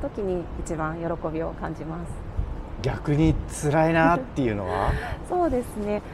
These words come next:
Speaker 1: さ-、あの、やはり、あの、ブランディングって言ってしまうと簡単なんですけれども、あの、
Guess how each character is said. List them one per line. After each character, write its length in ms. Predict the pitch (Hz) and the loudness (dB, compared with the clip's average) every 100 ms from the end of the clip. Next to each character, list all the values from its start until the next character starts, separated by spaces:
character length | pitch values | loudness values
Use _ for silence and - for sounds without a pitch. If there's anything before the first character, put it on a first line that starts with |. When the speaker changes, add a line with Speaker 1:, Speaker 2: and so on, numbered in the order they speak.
| - - | -10 -6
Speaker 1:
さ-、 100 | 277 | -4
あ 100 | 208 | -2
の、 680 | 185 185 185 180 185 185 185 - - - - - - 180 | 0 2 2 2 2 0 -2 -6 -12 -12 -10 -10 -10 -8
や 140 | 190 | 0
は 60 | 247 | 2
り、 140 | 214 | 2
あ 80 | 185 | 0
の、 200 | 175 165 165 | 0 -2 2
ブ 60 | |
ラ 160 | 196 247 | 4 6
ン 120 | 294 | 4
デ 60 | 302 | 2
ィ 100 | 311 | 0
ン 60 | |
グ 100 | 294 | 2
っ 20 | |
て 60 | 320 - - - - - - | 0 -4 -12 -10 -10 -10 -2
言 120 | 185 | -2
っ 20 | |
て 120 | 170 180 | 0 -4
し 140 | 196 | -2
ま 140 | 190 | 0
う 40 | 180 | 2
と 200 | 165 165 170 | 2 0 0
簡 120 | 170 | 0
単 240 | 165 165 | 2 0
な 120 | 170 170 | 0 -2
ん 60 | |
で 60 | 160 | -4
す 80 | 156 | -6
け 100 | 156 | -6
れ 80 | 160 | -4
ど 120 | 165 | -2
も、 300 | 175 180 175 | 2 4 4
あ 100 | 170 | 0
の、 380 | 165 165 165 165 | -4 -2 -2 -4